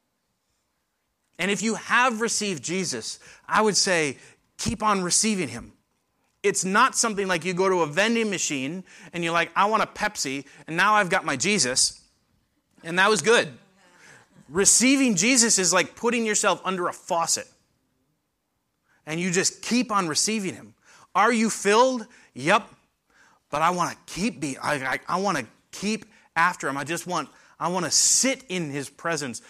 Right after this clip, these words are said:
and let him, oh, like, flow out of me.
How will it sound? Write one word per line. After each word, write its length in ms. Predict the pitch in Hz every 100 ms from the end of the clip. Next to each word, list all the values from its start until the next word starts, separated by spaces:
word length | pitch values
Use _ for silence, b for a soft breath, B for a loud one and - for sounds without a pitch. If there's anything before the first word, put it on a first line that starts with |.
| B B
and 160 | 143
let 140 | 156 160
him, 260 | 151 123 b b b _ -
oh, 100 | 208
like, 240 | 156 135
flow 720 | - - - 208 226 226 196
out 180 | 160 156
of 140 | 117
me. 260 | 117 101